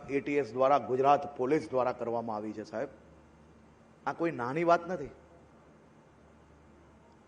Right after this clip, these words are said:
અને હવે એ ટી એસ, એ ટી એસ ની કામગીરી કરી, ગુજરાત પોલીસે મોટા પ્રમાણમાં આવતા ડ્રગ્સને બોર્ડરો પરથી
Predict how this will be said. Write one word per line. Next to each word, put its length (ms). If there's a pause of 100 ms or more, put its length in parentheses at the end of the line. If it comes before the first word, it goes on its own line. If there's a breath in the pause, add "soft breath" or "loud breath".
(1300 soft breath)
અને 180 (100)
હવે 220 (2500)
એ 120
ટી 240
એસ, 160
એ 160
ટી 180
એસ 160
ની 140
કામગીરી 400
કરી, 320
ગુજરાત 420
પોલીસે 400 (960)
મોટા 380 (100)
પ્રમાણમાં 580 (140)
આવતા 380
ડ્રગ્સને 540 (560)
બોર્ડરો 420
પરથી 280